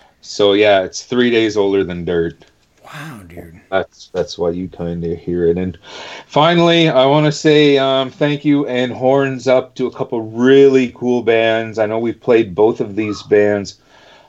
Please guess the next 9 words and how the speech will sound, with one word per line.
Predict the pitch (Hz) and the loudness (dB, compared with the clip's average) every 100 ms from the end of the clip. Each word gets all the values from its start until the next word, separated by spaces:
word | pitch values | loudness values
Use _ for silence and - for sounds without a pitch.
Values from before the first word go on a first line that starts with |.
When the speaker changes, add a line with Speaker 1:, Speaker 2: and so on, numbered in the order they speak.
| _ | _
Speaker 1:
on. | - 107 113 110 107 107 | -2 2 4 2 0 -2
We've | 107 104 | -4 -2
played | 143 147 139 | 0 2 2
their | 127 | 0
music. | 127 139 143 135 135 127 - - | 0 2 2 4 2 0 -12 -12
I | 95 | -8
definitely | 98 117 156 143 127 123 | -2 -2 -2 -6 -6 -6
wanna | 107 113 113 110 | -6 -2 -2 -2
have | 110 107 107 104 87 | 0 0 0 -2 -8